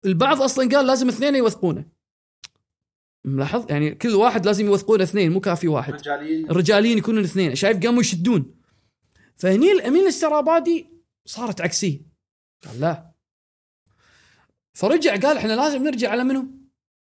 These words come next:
Speaker 1: الطريقة القديمة.
Speaker 2: مم.
Speaker 1: طريقة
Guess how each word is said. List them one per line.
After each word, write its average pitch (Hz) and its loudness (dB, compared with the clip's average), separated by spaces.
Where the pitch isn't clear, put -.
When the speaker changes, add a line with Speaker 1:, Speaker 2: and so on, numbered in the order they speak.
Speaker 1:
الطريقة 214 -2
القديمة. 175 0
Speaker 2:
مم. 123 -20
Speaker 1:
طريقة 190 -4